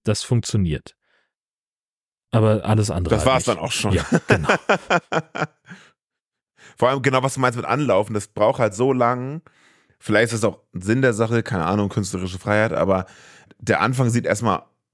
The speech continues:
Speaker 2: aus wie ein Werbefilm für Urlaub in Vietnam.
Speaker 1: Ja.
Speaker 2: So. Das soll ja wahrscheinlich auch zeigen, oh, hier voll schön und so, hier kann man sich erholen, bla bla.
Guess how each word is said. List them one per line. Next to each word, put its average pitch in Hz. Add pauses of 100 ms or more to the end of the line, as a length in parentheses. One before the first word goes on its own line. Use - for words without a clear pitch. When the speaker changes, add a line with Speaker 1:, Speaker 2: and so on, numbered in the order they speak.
(120)
Speaker 2:
aus 101
wie 98
ein 101
Werbefilm 101
für -
Urlaub 98
in 98
Vietnam. 85 (140)
Speaker 1:
Ja. -
Speaker 2:
So. 87 (200)
Das -
soll 135
ja 117
wahrscheinlich 101
auch 95
zeigen, 98
oh, 107
hier 98
voll 87
schön 90
und 82
so, 90
hier 110
kann 98
man 85
sich 82
erholen, 92
bla 82
bla. 80